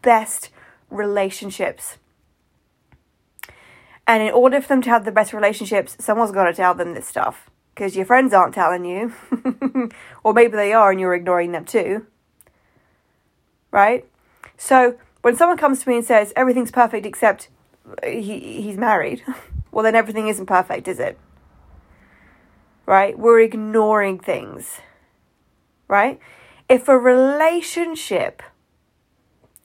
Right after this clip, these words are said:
is wonderful, if this man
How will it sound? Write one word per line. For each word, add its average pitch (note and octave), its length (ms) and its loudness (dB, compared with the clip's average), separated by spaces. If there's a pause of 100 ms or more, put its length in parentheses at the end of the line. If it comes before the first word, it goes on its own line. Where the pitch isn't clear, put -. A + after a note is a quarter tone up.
(340)
is A3+ 280 -2
wonderful, A3 1120 0 (200)
if A3+ 260 0
this C#4 280 -4
man C#4 640 2